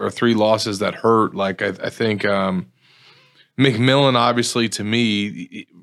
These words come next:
regardless of what his future would be in terms of where he's gonna line up,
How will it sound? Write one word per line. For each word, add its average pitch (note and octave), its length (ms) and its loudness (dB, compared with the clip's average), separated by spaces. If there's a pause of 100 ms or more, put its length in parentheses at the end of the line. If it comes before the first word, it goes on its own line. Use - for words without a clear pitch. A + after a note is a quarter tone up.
(400)
regardless A#2+ 580 2
of G#2 100 -8
what A2 160 0
his G#2 180 -2
future B2 360 -2
would A2 180 0
be A2 120 -2
in G#2+ 100 -2
terms A2 220 -4
of F#2 180 -8
where A2+ 200 2
he's G2 100 -2
gonna G2 180 -6
line A2 260 2
up, A#2 360 0